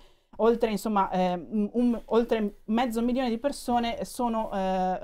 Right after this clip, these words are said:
diciamo, eh, in calo, eh, in meno rispetto, eh, dal duemilaventuno. È il dodicesimo calo progressivo che il Giappone vive,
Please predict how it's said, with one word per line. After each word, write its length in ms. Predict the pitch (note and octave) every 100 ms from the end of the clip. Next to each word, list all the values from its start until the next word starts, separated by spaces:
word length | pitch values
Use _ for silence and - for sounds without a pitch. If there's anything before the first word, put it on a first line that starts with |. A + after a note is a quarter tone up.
| F#3 F3
diciamo, 580 | F#3+ - G#3 G3 F#3+ -
eh, 640 | F3 F3 E3+ E3+ E3+ E3+
in 220 | A3+ A#3 G#3
calo, 580 | A3 G3+ F#3 G3+ G#3
eh, 320 | F#3 F3+ F3 F3
in 180 | G3+ A3
meno 460 | G3+ F#3 F#3+ F#3+ F#3+
rispetto, 720 | G#3 - F#3+ F3+ - F#3 F3+ - - _
eh, 260 | E3 E3+ E3+
dal 180 | F#3+
duemilaventuno. 840 | F#3+ G#3 G3 F#3+ F#3+ G3+ F3+ F3 G3
È 100 | G#3
il 160 | A3+ G#3
dodicesimo 840 | A#3 B3 B3 D#4 B3+ G#3+ G3+ F3+
calo 500 | - G#3+ A3 B3 B3+
progressivo 800 | B3+ G3 F#3+ F#3+ - G3 G3 A3+
che 120 | A3
il 140 | G3 F#3
Giappone 640 | G#3+ G#3+ - G#3 F3+ G#3+
vive, 580 | G3+ G3 F#3 E3+ F#3 G#3